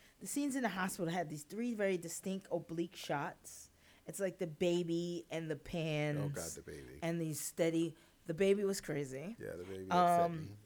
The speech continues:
Speaker 1: the Steadicam shots after that. And it was a lot of mise en scene. There was what she was going through. There was what the child was going through in the background.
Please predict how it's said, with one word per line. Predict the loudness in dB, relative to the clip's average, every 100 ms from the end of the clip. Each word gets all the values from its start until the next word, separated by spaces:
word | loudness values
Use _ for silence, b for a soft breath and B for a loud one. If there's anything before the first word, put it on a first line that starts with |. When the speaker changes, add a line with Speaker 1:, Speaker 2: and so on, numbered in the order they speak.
| -2
Speaker 1:
the | 4
Steadicam | 4 2 2 4 4 2 2 4 2 0 -4 -12
shots | -8 0 2 2 -2 -6 -10 -12 _ -4
after | -4 0 2
that. | 4 4 2 -2 b b 0
And | 4
it | 6
was | 6
a | 6
lot | 6 6 6
of |
mise | 6 4 6
en | 4 2
scene. | 0 -4 -4 -8 b b -2
There | 0
was | 2
what | 2
she | 0 0 2
was | 2
going | 2 0 0 -2
through. | 2 4 2 0 B -8
There | -6
was | -4
what | -6
the | -8
child | -6 -2 2 2 2
was | 0
going | 2 2 2
through | 2
in | 2
the | 4
background. | 4 4 2 2 2